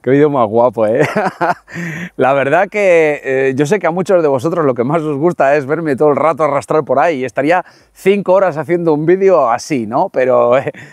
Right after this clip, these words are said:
estos vídeos no son para lucirme yo, y luego mucha gente se echa las manos a la cabeza, "¡Uh! Eso no se puede hacer, eso". Bueno, eh, que sepáis que prohibido no está arrastrar las estrellas por la carretera, <laughs> eso no. Pero bueno, aún así, lo que se trata es de que veáis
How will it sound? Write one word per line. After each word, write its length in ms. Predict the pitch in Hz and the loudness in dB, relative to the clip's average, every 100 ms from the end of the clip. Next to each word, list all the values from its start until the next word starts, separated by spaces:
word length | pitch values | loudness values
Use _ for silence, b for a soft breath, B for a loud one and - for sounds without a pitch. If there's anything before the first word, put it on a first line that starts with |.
| B | B
estos 280 | 151 165 196 | -4 0 0
vídeos 280 | 190 202 202 | 0 2 2
no 120 | 185 | 2
son 140 | 190 160 | 0 0
para 160 | 156 | 2
lucirme 420 | 151 143 147 123 | 2 0 -2 0
yo, 220 | 147 165 120 | 2 2 0
y 160 | 127 | -2
luego 280 | 135 156 175 | 0 0 -2
mucha 260 | 180 165 151 | -4 -4 -2
gente 240 | 175 175 | -4 -4
se 80 | 160 | -4
echa 120 | 151 | 0
las 80 | 151 | 0
manos 160 | 160 | 0
a 40 | 151 | 0
la 60 | |
cabeza, 220 | 147 147 226 | 0 0 0
"¡Uh! 420 | 381 427 349 285 B _ | 0 0 0 -2 B _
Eso 160 | 180 214 | -4 -2
no 100 | 196 | 0
se 120 | 190 | 0
puede 240 | 190 196 | 2 2
hacer, 460 | 180 269 - 269 254 | 2 2 4 2 2
eso". 240 | 233 226 b b b - | 0 -2 b b b -8
Bueno, 360 | 135 95 98 101 | -6 -6 -8 -8
eh, 360 | 117 113 117 117 | -6 -4 -6 -8
que 100 | 113 | -4
sepáis 340 | 117 127 151 | 0 0 0
que 140 | 156 | -2
prohibido 380 | 135 131 131 147 | -2 -2 0 0
no 120 | 156 | 0
está 180 | 139 - | -2 -2
arrastrar 320 | 120 117 131 | -2 -2 -2
las 80 | 127 | -2
estrellas 340 | 104 117 117 110 | -4 -2 -2 0
por 100 | 120 | 0
la 80 | |
carretera, 440 | 120 120 135 123 98 | 0 0 0 0 -4
<laughs> 20 | |
eso 200 | 143 147 | -2 0
no. 200 | 131 143 B B B B _ | 0 -2 B B B B _
Pero 180 | 127 143 | 0 2
bueno, 220 | 190 151 | 0 0
aún 140 | 139 147 | -2 -4
así, 380 | 135 208 233 165 | -2 -2 -2 -2
lo 260 | 156 151 | 0 0
que 80 | 135 | 0
se 120 | 135 | -6
trata 240 | 139 151 196 | -6 -2 0
es 60 | |
de 120 | 165 165 | 0 -2
que 220 | 151 135 | 0 0
veáis 560 | 123 127 143 190 180 | 2 2 2 0 -4